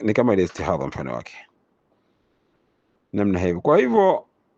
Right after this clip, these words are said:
ikiwa damu hakutoka na hii mimba ni mimba ya kwanza,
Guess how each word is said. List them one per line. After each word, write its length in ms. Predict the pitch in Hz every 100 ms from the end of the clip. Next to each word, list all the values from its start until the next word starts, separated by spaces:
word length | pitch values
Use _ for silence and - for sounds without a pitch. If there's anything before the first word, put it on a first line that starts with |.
| _ _ _ _
ikiwa 440 | 139 147 165 226 208
damu 220 | 202 175
hakutoka 840 | 165 156 156 185 170 - 98 98 -
na 180 | 120
hii 200 | 139 170
mimba 240 | 170 170 147
ni 100 | 143
mimba 260 | 143 139
ya 100 | 131
kwanza, 680 | 131 151 127 104 95 92 107